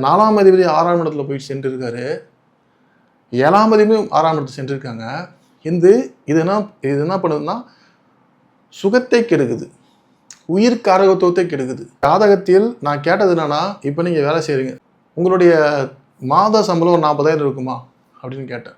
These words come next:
இல்ல, எனக்கு ஐம்பதாயிரம் மாசம் நான் வாங்குறேன் சொன்னாங்க. அப்ப இந்த புதன் வந்து திசை ஸ்டார்ட் ஆரம்பிக்குது, உங்களுக்கு நாலாம் இடம் சுகத்தையும், ஏழாம் இடம் வந்து பார்ட்னரை தேடிட்டே இருக்கீங்க, கிடைக்க மாட்டுது, அது ஒரு பிரச்சனையாகுது. இதுல உங்களுக்கு டிஸ்டர்ப் பண்ணும் தான்,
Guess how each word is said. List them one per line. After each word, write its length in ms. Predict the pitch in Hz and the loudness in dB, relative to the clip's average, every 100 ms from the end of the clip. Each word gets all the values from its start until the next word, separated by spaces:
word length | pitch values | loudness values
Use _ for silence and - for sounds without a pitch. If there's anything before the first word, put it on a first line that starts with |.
| 143 | -4
இல்ல, 100 | 160 | -2
எனக்கு 180 | 170 135 | -2 -4
ஐம்பதாயிரம் 480 | 131 135 139 151 143 | -6 -4 -4 -4 -6
மாசம் 240 | 135 135 | -8 -10
நான் 100 | 123 | -10
வாங்குறேன் 240 | 120 117 117 | -10 -12 -16
சொன்னாங்க. 240 | 120 117 123 | -18 -18 -14
அப்ப 160 | 131 - _ - | -14 -16 _ -4
இந்த 140 | 143 143 | -2 2
புதன் 320 | 170 233 247 226 208 - 147 | 2 4 4 2 0 -4 -4
வந்து 160 | 160 147 | -2 -2
திசை 240 | 156 175 220 - - | 0 2 0 -4 -4
ஸ்டார்ட் 340 | 143 160 156 - 143 | 0 0 -2 -2 0
ஆரம்பிக்குது, 500 | 180 175 143 120 117 147 202 - _ _ | 2 0 -2 -6 -6 -6 -8 -12 _ _
உங்களுக்கு 340 | 139 156 151 143 | -6 -2 0 0
நாலாம் 420 | 135 165 196 190 | 0 2 2 0
இடம் 220 | 180 202 | 0 -2
சுகத்தையும், 580 | 202 151 170 165 151 185 233 _ _ _ _ - | -4 -4 -4 -2 -4 -4 -10 _ _ _ _ -8
ஏழாம் 280 | 135 175 180 | -4 -2 -2
இடம் 200 | 170 160 | -4 -4
வந்து 180 | 156 185 254 - | -4 -6 -8 -6
பார்ட்னரை 380 | 147 160 170 156 | -2 -2 -2 -2
தேடிட்டே 320 | 151 156 156 | -2 -4 -2
இருக்கீங்க, 360 | 160 147 139 147 185 - | -2 -4 -6 -8 -10 -16
கிடைக்க 240 | 151 156 | -10 -8
மாட்டுது, 360 | 156 139 127 131 175 _ _ _ | -8 -8 -6 -6 -8 _ _ _
அது 100 | - | -6
ஒரு 120 | 143 143 | -2 -2
பிரச்சனையாகுது. 600 | 139 165 156 123 117 135 - - _ _ _ _ - | -4 -8 -8 -8 -6 -6 -6 -14 _ _ _ _ -8
இதுல 220 | 160 165 | -2 0
உங்களுக்கு 300 | 160 156 175 | 2 2 0
டிஸ்டர்ப் 280 | 160 190 170 | -2 -4 -2
பண்ணும் 220 | 156 156 | -4 -4
தான், 120 | 156 | -6